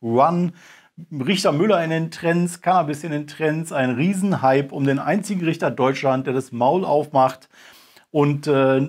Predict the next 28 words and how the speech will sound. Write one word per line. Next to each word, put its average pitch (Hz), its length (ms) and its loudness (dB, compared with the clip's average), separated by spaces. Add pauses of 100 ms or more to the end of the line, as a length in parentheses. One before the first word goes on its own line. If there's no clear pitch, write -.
(140)
kein, 156 260 0
ein 139 140 0
unsinniges 196 520 0
Cannabisverbot 156 800 -2
nicht 165 140 -2
einfach 139 160 -2
so 127 120 -2
hinnimmt, 175 540 2
sondern, 135 460 2
äh, 131 320 2
entsprechend 143 500 -4
seiner 135 220 2
Möglichkeiten 131 680 0
was 127 140 0
dagegen 120 480 -2
tut. 208 400 -2 (600)
Das 139 180 0
hat 220 80 6
er 247 80 4
verdient. 165 580 2 (640)
Ihr 151 100 2
findet 202 400 0
Richter 175 220 2
Müller 170 300 4
jetzt 156 220 -2
auch 123 200 -2
auf 127 240 -4
Twitter, 185 560 2